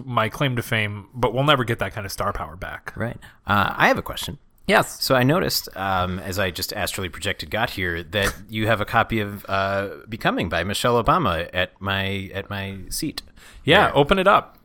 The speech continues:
Speaker 1: It's
Speaker 2: Uh,
Speaker 1: a, it's a
Speaker 2: okay.
Speaker 1: surprise.
Speaker 2: Tell me when to, tell me when to stop.
Speaker 1: No, no, no. Like, seriously, open it up to one of the first pages. Um, keep
Speaker 2: Okay.
Speaker 1: going.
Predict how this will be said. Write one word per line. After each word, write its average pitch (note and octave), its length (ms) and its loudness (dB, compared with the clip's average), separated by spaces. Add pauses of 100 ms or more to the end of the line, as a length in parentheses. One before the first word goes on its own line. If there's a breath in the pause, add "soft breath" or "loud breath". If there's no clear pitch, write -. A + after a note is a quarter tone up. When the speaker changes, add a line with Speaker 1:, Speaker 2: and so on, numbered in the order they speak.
(220)
Speaker 1:
It's F#2 240 2
Speaker 2:
Uh, B2 380 6
Speaker 1:
a, B2+ 60 0
it's - 100 -6
a B2+ 60 4
Speaker 2:
okay. A#2 80 0
Speaker 1:
surprise. - 320 4
Speaker 2:
Tell C#3+ 80 6
me D3+ 100 4
when C#3 220 2
to, D3 280 0
tell C3 200 -4
me C#3+ 80 -2
when D3 80 -2
to E3+ 40 -2
stop. - 440 -2
Speaker 1:
No, G#3+ 120 8
no, A3+ 100 10
no. C#3 240 8
Like, C#3 340 4
seriously, D#3+ 340 6
open C#3 240 8
it D3 60 4
up D3 160 6
to D3 80 4
one C3+ 160 6
of B2 40 2
the A#2 60 -6
first B2 240 4
pages. G2+ 560 0 (640)
Um, G#2 260 -8
keep D3+ 180 -4
Speaker 2:
Okay. - 40 -6
Speaker 1:
going. C3+ 300 4